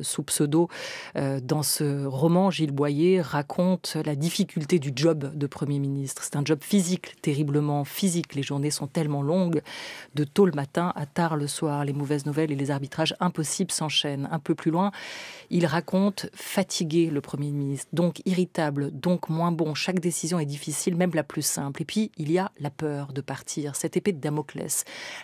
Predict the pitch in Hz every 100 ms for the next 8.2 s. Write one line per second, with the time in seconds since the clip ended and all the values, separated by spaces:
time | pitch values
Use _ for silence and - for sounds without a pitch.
0 | - 156 202 196 151 151 160 180 - -
1 | 147 156 147 175 147 135 - 147 165 139
2 | 135 - 160 151 147 165 - 180 156 151
3 | - 175 190 - - - - 190 190 185
4 | 196 156 196 - 262 156 131 - 190 -
5 | - - 147 139 156 180 139 135 160 175
6 | 147 131 131 131 147 - - - - 143
7 | 143 - 160 - - 190 - - - 156
8 | 147 -